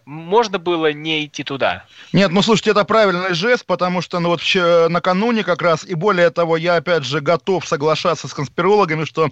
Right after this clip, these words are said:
Speaker 2: специально это вбросили, чтобы потом как-то более сильным был эффект, когда писали, что Путин на Валдай уехал, значит, заперся, и вот у него там самоизоляция. Помните, как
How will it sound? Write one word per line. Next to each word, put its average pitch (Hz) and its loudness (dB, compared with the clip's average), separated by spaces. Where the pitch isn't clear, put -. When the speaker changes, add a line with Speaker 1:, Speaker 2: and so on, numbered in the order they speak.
Speaker 2:
специально 180 2
это 151 -2
вбросили, 165 -2
чтобы 143 -6
потом 165 -2
как-то 151 -2
более 151 2
сильным 170 2
был 170 4
эффект, 170 0
когда 147 -2
писали, 160 0
что 147 -6
Путин 156 -2
на 156 2
Валдай 160 4
уехал, 165 -2
значит, 143 -2
заперся, 156 0
и 143 2
вот 147 0
у 147 2
него 151 4
там 156 0
самоизоляция. 156 2
Помните, 170 -2
как 147 -2